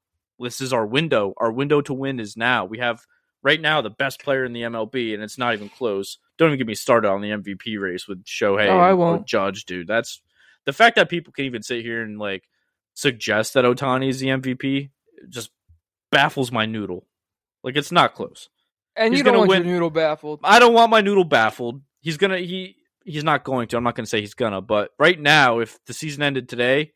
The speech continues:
Speaker 1: he would have tied Babe Ruth's home run record before Maris broke it for the A L. He has the Triple Crown in his bag. He leads almost every, uh,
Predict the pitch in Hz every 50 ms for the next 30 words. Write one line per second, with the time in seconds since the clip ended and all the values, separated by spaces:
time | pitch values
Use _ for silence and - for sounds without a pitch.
0 | _ _ _ _ _ _ _ _ _ _ _ _ _ _ _ _ 143 139 139 135
1 | 131 156 143 143 135 - 139 123 123 117 127 127 120 131 135 135 127 127 127 123
2 | - - 135 139 131 123 120 117 117 117 113 110 - - 110 110 110 113 120 _
3 | _ _ - - - _ _ _ _ - 120 - - 127 117 110 110 110 107 107
4 | 104 - - - 110 104 104 - 113 107 - 117 104 104 104 101 104 104 101 101
5 | 95 98 104 113 120 _ - 143 139 127 117 - 123 - - - 160 - 160 147
6 | - - 139 123 123 120 117 110 107 104 101 95 - - 104 98 95 95 101 110
7 | - - 139 127 123 127 143 147 151 135 - - _ - 170 160 151 143 131 -
8 | - 151 147 147 160 180 185 185 180 165 156 _ _ _ _ _ _ _ _ _
9 | _ _ _ _ _ 147 139 135 127 123 120 113 110